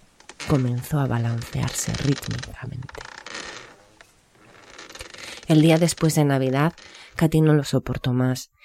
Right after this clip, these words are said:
y rompió a llorar. Aquella mujer, la del perfume barato, había regresado. La tomaba por el brazo. Katy sabía que trataba de consolarla, de advertirle de algo,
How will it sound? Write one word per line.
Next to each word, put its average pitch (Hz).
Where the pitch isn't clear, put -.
y 160
rompió 147
a 160
llorar. 135
Aquella 160
mujer, 151
la 147
del 143
perfume 139
barato, 151
había 160
regresado. 147
La 156
tomaba 156
por 165
el 139
brazo. 147
Katy 240
sabía 170
que 185
trataba 175
de 170
consolarla, 156
de 175
advertirle 175
de 202
algo, 175